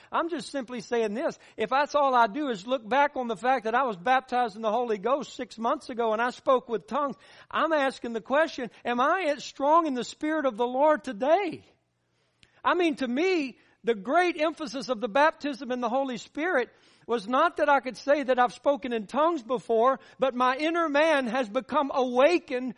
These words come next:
to the intimacy of God, and I'm moved by His unction. I'm moved by Him. I hear Him. He moves me. He speaks to me.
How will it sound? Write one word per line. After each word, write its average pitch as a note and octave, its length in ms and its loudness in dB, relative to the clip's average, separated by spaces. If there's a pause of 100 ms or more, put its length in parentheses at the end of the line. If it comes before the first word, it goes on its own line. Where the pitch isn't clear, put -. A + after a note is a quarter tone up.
(180)
to C#4 100 -4
the C4 140 -4
intimacy D4 680 -4
of G#3+ 180 -4
God, C#4+ 420 4 (220)
and C4+ 180 0
I'm C4 240 0
moved F#4 400 4
by D#4 220 6
His C4 260 -2
unction. D4 680 -2 (840)
I'm C#4 240 -2
moved F4 440 4
by C#4+ 240 4
Him. A3+ 220 -4
I D4+ 200 2
hear F#4 480 0
Him. B3 260 0 (140)
He E4 160 4
moves E4+ 440 2
me. C4 160 -4
He B3 140 -2
speaks - 520 -2
to D4+ 120 -8
me. A#3+ 220 -2